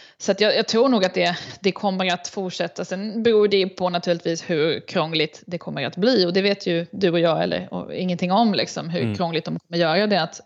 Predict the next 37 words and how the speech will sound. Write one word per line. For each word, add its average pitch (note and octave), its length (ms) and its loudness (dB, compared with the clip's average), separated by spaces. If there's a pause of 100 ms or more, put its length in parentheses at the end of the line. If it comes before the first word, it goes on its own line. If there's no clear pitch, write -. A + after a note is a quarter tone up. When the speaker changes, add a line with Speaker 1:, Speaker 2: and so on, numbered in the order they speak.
(100)
Speaker 1:
komma D#3+ 220 -8
hit D3 300 -6
och, - 200 -6 (420)
och F3 220 -2
jobba, D#3+ 440 2 (180)
och - 280 -8 (240)
jobba F#3 440 0
på E3+ 120 -4
pub E3+ 280 4
ett E3 120 2
år, D3 180 2
eller - 200 0
vad E3 180 -4
många E3+ 220 -4
svenska E3+ 320 -2
ungdomar F3 340 0
har E3 140 -2
gjort. - 400 -4
Det F#3+ 340 2
får G#3+ 80 2
man G3+ 120 4
ju F#3+ 40 -2
se, E3 360 0
vilken E3+ 280 -8
typ - 220 -12
av D#3 180 -10 (540)
regler F3 420 0
som E3+ 180 -8
kommer F3 220 -6
på F3+ 100 -8
plats - 380 -6
och E3+ 60 -4
hur F3 80 -2
det F3+ 60 -4
kommer F3 260 -6
att - 120 -10
fungera. G#2 520 -2